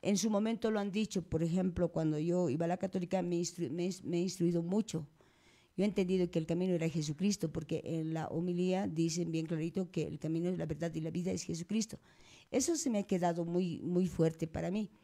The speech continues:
Entonces, no he visto otro camino. Entonces, Dios ha tenido cuidado, y aquellos que han sabido creer en el Eterno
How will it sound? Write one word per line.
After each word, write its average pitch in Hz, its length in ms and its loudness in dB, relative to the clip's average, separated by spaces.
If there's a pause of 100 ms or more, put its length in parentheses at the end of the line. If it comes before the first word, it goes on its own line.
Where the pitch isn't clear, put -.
(340)
Entonces, 208 600 2
no 196 80 6
he 196 40 8
visto 202 280 2
otro 170 160 2
camino. 175 420 2 (120)
Entonces, 160 720 -2 (460)
Dios 254 240 4
ha 254 100 2
tenido 226 320 4
cuidado, 175 440 4
y 190 120 6
aquellos 208 520 4
que 185 140 0
han 180 140 0
sabido 170 800 2 (520)
creer 180 540 4
en 180 140 4
el 160 160 4
Eterno 185 680 4